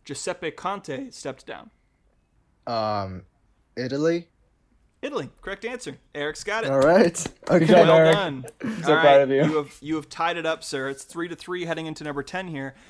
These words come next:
Speaker 1: Australian media company Seven West will partner with what company to produce news for its News Showcase product?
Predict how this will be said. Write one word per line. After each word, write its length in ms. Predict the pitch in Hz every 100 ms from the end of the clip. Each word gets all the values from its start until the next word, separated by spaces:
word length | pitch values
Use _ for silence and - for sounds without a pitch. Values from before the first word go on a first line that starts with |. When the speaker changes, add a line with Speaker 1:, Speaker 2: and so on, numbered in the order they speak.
| -
Speaker 1:
Australian 760 | 135 151 - 202 214 214 208 196
media 300 | 202 208 185
company 360 | 160 143 147
Seven 720 | 143 - - 185 202 196 190
West 520 | 143 156 226 - - 151
will 100 | 143
partner 460 | - 202 - 147 165
with 160 | 156 135
what 260 | 156 190
company 460 | 156 135 143 143 180 - _ _
to 180 | - 160
produce 600 | - 139 143 196 - -
news 420 | 143 160 143 143
for 180 | - 147
its 140 | 135 135
News 500 | 127 147 170 175 -
Showcase 720 | - - 156 - 135 131 - _
product? 560 | - 147 135 117 _